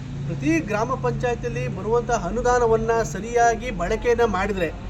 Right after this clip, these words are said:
ಪ್ರತಿ ಗ್ರಾಮವೂ ಕೂಡ ಅಭಿವೃದ್ಧಿಯನ್ನ ಹೊಂದುತ್ತದೆ. ಯಾಕಂದ್ರೆ ಇವತ್ತು ಸಾಕಷ್ಟು ಸರ್ಕಾರ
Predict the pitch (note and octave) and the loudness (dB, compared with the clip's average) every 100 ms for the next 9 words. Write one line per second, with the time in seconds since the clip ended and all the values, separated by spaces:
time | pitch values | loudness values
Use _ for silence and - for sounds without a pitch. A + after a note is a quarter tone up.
0 | - - - G#3 E4 F4 - G3 B3+ C#4+ | -10 -6 -4 0 2 0 -2 -2 -2 0
1 | D4 D4+ B3 A3+ E3 - G3+ D#4+ D4 C#4 | 0 0 2 2 2 0 0 0 2 0
2 | B3+ G#3+ G#3 F3 D3+ - - F3+ G3+ G#3+ | 2 2 2 0 2 2 2 2 2 2
3 | G#3 G3+ G3 G3 A3 A3 - A3+ G#3 E3 | 0 0 0 2 2 2 0 -2 0 0
4 | - G#3 | 0 2